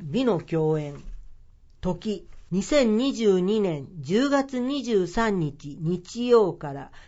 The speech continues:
十一月八日火曜。時間、午前九時から午後四時。ところ、羽曳野市立両南の森総合センター。羽曳野市島泉八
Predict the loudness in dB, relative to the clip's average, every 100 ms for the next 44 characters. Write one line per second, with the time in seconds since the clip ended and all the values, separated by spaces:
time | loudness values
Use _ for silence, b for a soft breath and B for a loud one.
0 | b -2 2 2 0 2 4 4 4 4
1 | 4 2 -2 -4 -4 -12 -6 2 6 6
2 | 4 -6 -18 -20 _ _ _ -20 -8 -6
3 | 0 0 0 -4 -14 4 4 6 4 2
4 | -2 -4 -4 -4 -4 -4 4 6 6 4
5 | 0 -2 -6 -14 -20 -20 _ -20 -20 -4
6 | -4 2 2 2 0 b b b -4 -2
7 | -2 -2 2 2 2 -2 -4 -6 -14 -14
8 | -6 2 2 4 2 0 2 2 2 2
9 | 0 4 8 8 10 10 8 2 -2 -4
10 | -6 -10 -10 -14 _ -20 -20 -20 _ -8
11 | -4 0 -2 2 4 4 2 -8 -4 0
12 | 0 0 0 -2 0 -2 -4